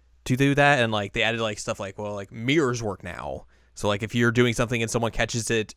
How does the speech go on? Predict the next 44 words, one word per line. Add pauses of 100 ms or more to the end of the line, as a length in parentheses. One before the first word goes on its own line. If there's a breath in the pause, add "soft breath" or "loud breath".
in
a
mirror, (220)
you're
gonna
get
caught, (380)
and,
like,
all
that's
in
the
first
game's
level,
'cause,
like, (580 soft breath)
uh,
they
basically
made
this
almost
a
hub
for,
like,
all
of
the
levels,
so,
like,
you
can
play
all
of
Hitman
One
and
Hitman
Two,